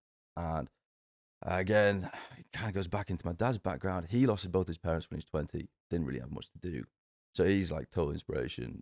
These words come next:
uh, as to rags to riches. S-, say riches, I mean, he does all right, right? Um, but again, it's that, it's that, that he identified very early on through his own sort of life, uh,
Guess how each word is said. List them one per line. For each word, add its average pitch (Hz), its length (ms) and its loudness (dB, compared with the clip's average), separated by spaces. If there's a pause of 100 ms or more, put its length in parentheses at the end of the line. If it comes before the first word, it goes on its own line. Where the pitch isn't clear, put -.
uh, 64 320 -2
as 82 200 -2
to 82 200 -2 (600)
rags 92 220 6
to 98 80 4
riches. - 460 2 (300)
S-, - 100 -6
say 120 180 8
riches, 120 440 2 (100)
I 90 60 -2
mean, 90 220 2
he 90 60 -4
does - 180 -2
all 85 100 4
right, - 180 -2 (200)
right? 85 200 -2 (340)
Um, 85 400 6 (240)
but 110 140 6
again, 113 440 8
it's 95 160 0
that, 120 200 6
it's 110 180 2
that, 113 360 6
that 104 280 2 (360)
he 123 180 4
identified 98 600 6
very 95 240 8
early 87 220 6
on 80 300 4 (220)
through 82 100 0
his 92 160 4
own 107 320 6
sort - 160 -2
of - 80 -2
life, 78 320 0 (240)
uh, 64 220 -4